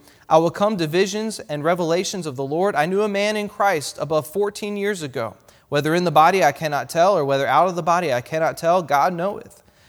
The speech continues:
Such an one caught up to the third heaven, and I knew such a man, whether in the body or out of the body I cannot tell, God knoweth. How that he was caught up into paradise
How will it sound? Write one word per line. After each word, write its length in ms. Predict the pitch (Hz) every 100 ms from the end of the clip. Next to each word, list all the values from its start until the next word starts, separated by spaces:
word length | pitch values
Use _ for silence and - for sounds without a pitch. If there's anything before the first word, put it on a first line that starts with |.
| _
Such 320 | - 196 214 202
an 140 | 180
one 220 | 175 214
caught 300 | - 190 185
up 180 | 185 220
to 100 | 180
the 120 | 151
third 260 | 147 185 180
heaven, 320 | 170 180 196
and 100 | 151
I 100 | 139
knew 200 | 147 226
such 260 | 233 175 -
a 60 |
man, 340 | 147 147 151 180 - -
whether 240 | - 151 151
in 100 | 143
the 60 |
body 280 | 139 143 170
or 120 | 151
out 180 | 135 139
of 60 | 131
the 40 |
body 320 | 123 135 143
I 60 | 123
cannot 420 | - 143 131 113
tell, 240 | - 139 156
God 260 | 139 123
knoweth. 420 | 123 127 143 180 - _ _ -
How 160 | 175
that 140 | 180 180
he 100 | 185
was 120 | 160
caught 320 | - 220 220
up 220 | 208 190
into 220 | 165 160 156
paradise 680 | 180 208 175 147 156 -